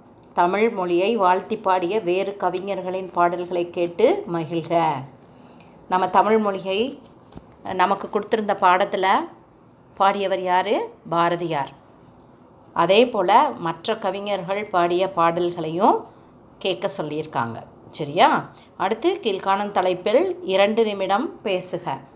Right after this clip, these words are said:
தமிழ் எழுத்துக்களின் தோற்றமும் வளர்ச்சியும். நம்ம தமிழ் எழுத்துக்களை பற்றி நம்ம அந்த ஒரு லெசனே ஃபுல்லா படிச்சோம். அதை பத்தி இரண்டு நிமிடம் பேச சொல்லியிருக்கிறாங்க. நீங்க பேசி பழகிக்கணும்.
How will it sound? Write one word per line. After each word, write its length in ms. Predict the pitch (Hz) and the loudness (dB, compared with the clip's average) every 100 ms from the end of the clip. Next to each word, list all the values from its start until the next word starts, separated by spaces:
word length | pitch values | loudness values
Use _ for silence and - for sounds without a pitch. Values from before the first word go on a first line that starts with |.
| - - - - | -20 -20 -20 0
தமிழ் 400 | - 214 240 247 | 2 4 4 4
எழுத்துக்களின் 840 | 196 202 196 220 196 202 254 392 - | 2 0 -2 -2 -2 0 -2 -4 -12
தோற்றமும் 720 | - 208 202 - 214 226 302 - - | -2 0 0 -2 0 0 0 -6 -4
வளர்ச்சியும். 680 | - 185 185 - 196 175 139 - - - - - - - - - - | 0 2 2 -2 -8 -8 -10 -12 -20 -20 -20 -20 -20 -20 -20 -10 -2
நம்ம 200 | 190 185 | 0 4
தமிழ் 300 | 190 208 214 | 2 4 2
எழுத்துக்களை 500 | 196 196 233 202 196 | 0 -2 -4 -4 -2
பற்றி 440 | 190 196 285 427 - - | -4 -2 -4 -6 -12 -8
நம்ம 400 | 180 180 175 170 | -2 0 0 -2
அந்த 240 | - 180 180 | -2 0 2
ஒரு 160 | 175 | 2
லெசனே 400 | 170 170 208 220 | 2 0 2 0
ஃபுல்லா 300 | 220 190 190 | 0 -2 0
படிச்சோம். 560 | 196 175 175 214 269 - - - - - - - | 2 0 -2 0 0 -2 -14 -20 -20 -20 -20 -6
அதை 200 | 180 190 | 2 2
பத்தி 420 | 190 - 254 359 | 2 0 0 -2
இரண்டு 440 | 339 185 220 254 233 | 0 2 2 2 2
நிமிடம் 500 | 196 196 220 349 - - - - | 0 2 2 0 -8 -20 -20 -8
பேச 420 | 202 185 185 - | -6 -4 -6 -6
சொல்லியிருக்கிறாங்க. 680 | 160 160 151 151 135 139 - - - - - - - | -6 -6 -8 -8 -6 -8 -12 -16 -20 -20 -20 -18 -4
நீங்க 360 | 202 208 254 | 0 4 4
பேசி 520 | 427 - 208 214 302 427 | 4 0 -2 -2 -2 -2
பழகிக்கணும். 800 | - 190 165 170 170 151 127 | 0 0 0 -4 -6 -8 -10